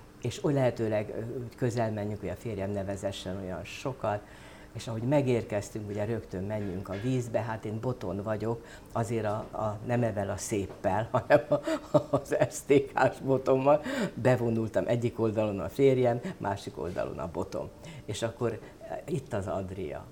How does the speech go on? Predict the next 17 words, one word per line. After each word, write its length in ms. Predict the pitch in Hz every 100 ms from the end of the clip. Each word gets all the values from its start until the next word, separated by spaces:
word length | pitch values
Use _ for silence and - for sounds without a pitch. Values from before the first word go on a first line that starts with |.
| - - - - -
És 80 | -
akkor 140 | - 151
a 80 |
Tamás, 500 | 151 185 131 107 - 117
ö, 440 | 113 113 98 113
látta, 360 | 120 107 - 98
hogy 200 | 98 92
itt 160 | -
rendben 400 | - 139 135 120
van, 200 | 110 110
és 140 | 101 123
akkor 220 | - 135
ő 120 | 127
bement 500 | 120 101 104 92 98
és 120 | -
úszott, 600 | 135 104 95 98 95 -
ő 240 | 95 101